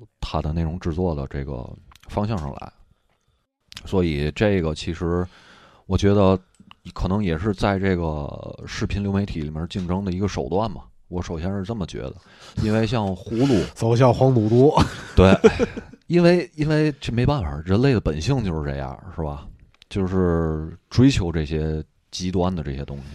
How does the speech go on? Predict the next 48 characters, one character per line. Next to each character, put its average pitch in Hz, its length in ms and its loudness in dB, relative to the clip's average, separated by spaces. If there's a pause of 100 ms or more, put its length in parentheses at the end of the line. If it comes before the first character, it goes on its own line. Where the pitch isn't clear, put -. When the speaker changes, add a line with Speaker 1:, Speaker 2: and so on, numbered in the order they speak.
Speaker 2:
谁 - 180 -16
说 73 40 -10
Speaker 1:
我 71 60 -6
觉 69 260 -8
得。 101 80 -4
Speaker 2:
人 120 80 2
类 135 120 4
本 - 180 -8
性 117 120 -2
不 127 100 2
真 - 200 -6
善 135 180 0
美 107 380 0
吗？ 165 240 4
Speaker 1:
啊， 87 80 -4
对， 117 120 -4
Speaker 2:
咱 107 100 0
们 101 80 0
说 107 160 0
点 - 0 -
Speaker 1:
真 - 0 -
善 - 120 -2
美。 - 60 0
Speaker 2:
正 202 280 6
面 120 300 2
的， 156 120 -8
对 127 180 6
吧？ 110 200 8
Speaker 1:
真 120 140 6
善 143 140 4
美， 113 140 2
真 101 120 -4
善 113 140 -6
美。 - 80 -12 (420)
嗯， 78 200 -8 (1000)
这 139 240 -2
个， 87 500 0 (280)
呃， 78 680 -4
其 - 180 -6
实， 92 540 4 (1160)
嗯， 85 300 2
推 - 180 6
荐 190 120 8
大 143 100 2
家 160 100 4
看 214 280 2
看 - 100 -4
吧， - 120 -8